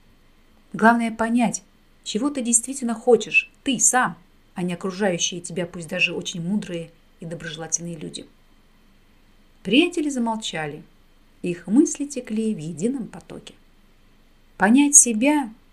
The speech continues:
это ведь совсем непросто. Но есть ли что-то важнее этого? Разве можно научиться понимать других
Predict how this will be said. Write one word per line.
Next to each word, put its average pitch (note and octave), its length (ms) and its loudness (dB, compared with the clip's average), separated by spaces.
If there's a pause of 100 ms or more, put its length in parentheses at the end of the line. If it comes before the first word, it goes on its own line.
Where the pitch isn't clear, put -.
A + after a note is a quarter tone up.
(280)
это G3 200 0
ведь F#3 160 -4
совсем F3+ 380 -2
непросто. - 560 -10 (920)
Но F#3+ 180 0
есть A#3 400 4
ли D4+ 80 0
что-то C4+ 360 -4
важнее A#3 600 0
этого? - 300 -14 (680)
Разве E3 340 -2
можно G#3 280 0
научиться F#3 460 -6
понимать G3 380 -2
других F#3+ 460 -4